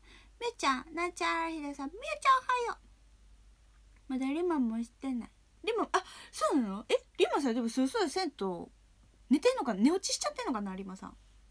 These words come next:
「米誤送信連発した。」ごめん。誤送信連発したの？米、コメント？お、お、そうなの？電車。電車。え、そう、ほんまさ、電車、大変。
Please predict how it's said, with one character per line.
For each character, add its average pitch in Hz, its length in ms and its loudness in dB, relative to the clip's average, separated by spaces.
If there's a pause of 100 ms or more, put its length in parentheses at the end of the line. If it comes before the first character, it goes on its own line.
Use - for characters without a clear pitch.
(1400)
「米 415 220 -2
誤 277 140 -2
送 339 180 -2
信 277 200 0
連 277 180 0
発 277 320 -8
し - 80 -10
た。」 - 220 -4 (100)
ご 214 100 -10
め 208 180 -8
ん。 - 80 -18 (960)
誤 320 100 2
送 415 140 4
信 240 120 0
連 277 100 -2
発 277 160 -8
し - 40 -10
た 180 80 -8
の？ 180 160 -12 (480)
米、 - 280 -2 (100)
コ - 120 -6
メ 294 60 4
ン 262 40 4
ト？ 302 260 0 (400)
お、 247 460 0
お、 262 80 2
そ 381 100 -2
う 320 40 0
な 175 120 -2
の？ 226 120 -6 (560)
電 208 240 -6
車。 202 220 -14 (720)
電 403 260 2
車。 381 140 -4 (880)
え、 247 80 2
そ 254 380 4
う、 - 20 0
ほ 269 100 -2
ん 302 60 -4
ま 302 100 -2
さ、 254 300 2
電 285 240 -2
車、 311 380 0 (560)
大 220 240 -2
変。 277 260 0